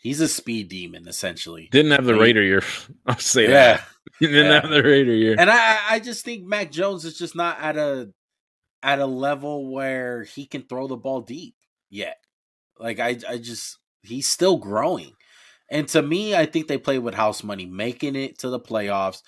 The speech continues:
Speaker 1: They potentially almost won. The, they had a chance at the division, the way that they were playing the Bills. Uh, the, the thing that scares me going forward with this team is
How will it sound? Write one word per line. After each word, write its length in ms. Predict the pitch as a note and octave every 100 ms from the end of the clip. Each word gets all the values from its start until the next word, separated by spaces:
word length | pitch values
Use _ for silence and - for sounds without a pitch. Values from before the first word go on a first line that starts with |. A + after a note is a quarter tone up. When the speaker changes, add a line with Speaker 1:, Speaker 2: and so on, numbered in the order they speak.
| - - _ _
Speaker 1:
They 180 | B2+ C3+
potentially 720 | - D#3 - G3 - F3 C3
almost 380 | B2 A#2+ A2+
won. 280 | G#2 G2 C3
The, 80 | A#2
they 300 | F#2+ A2 D#3
had 240 | D#3+ F3
a 60 | C3+
chance 340 | - A2+ G2+
at 160 | G#2 -
the 60 | E2+
division, 520 | E2+ E2 G#2+ E2+ - _ _ _ _ _ _
the 160 | G2 G2
way 200 | G2 G2+
that 180 | F#2+ F#2
they 80 |
were 100 | G2
playing 300 | E2 G#2+ G2+
the 60 | E2+
Bills. 480 | E2+ A#2 F#2+ F2 - _ _ _ _ _ -
Uh, 460 | B2 B2+ B2+ A#2+ A2 F#2+ _ _ _ _ _ _ _ _ _ _ _ _
the, 240 | B2+ D3 D#3
the 180 | C#3 C3
thing 200 | D#3 G3+
that 200 | F3 -
scares 440 | - B2+ B2+ A2+
me 120 | B2
going 260 | A2+ A2+ A2+
forward 340 | - A2 A2+ G#2
with 120 | A2
this 140 | A2+ -
team 240 | A#2+ B2
is 180 | G#2+ -